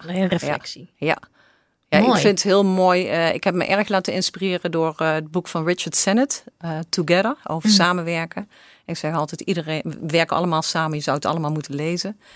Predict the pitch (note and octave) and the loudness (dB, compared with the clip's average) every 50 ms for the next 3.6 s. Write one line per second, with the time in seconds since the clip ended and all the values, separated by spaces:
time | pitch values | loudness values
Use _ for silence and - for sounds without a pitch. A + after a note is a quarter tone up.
0 | - - - _ - - D#3+ D3+ D#3 D#3+ D#3+ D#3+ - - E3 - - - F3 E3+ | -20 -20 -20 _ -8 -4 -2 0 2 2 2 2 0 -4 -8 -6 -4 -4 -2 0
1 | E3+ - - - E3+ E3 D#3+ - E3 - - E3+ D3 F#3 F3 D#3+ E3 F3 F3+ F#3 | 0 0 2 2 2 0 0 -2 -4 -2 -2 -2 0 2 2 4 6 6 4 4
2 | - - F3 - - E3+ E3 E3 E3 E3 D#3 D3+ E3 - - E3+ - - - - | 2 0 -2 -2 -2 -2 -2 -2 0 0 0 0 -2 -4 -4 -6 -4 -2 -2 -2
3 | E3 D#3+ - D3+ D3 - - - C#3+ C#3 C3+ C3 | -2 -2 -2 -4 -4 -4 -4 -6 -8 -10 -10 -12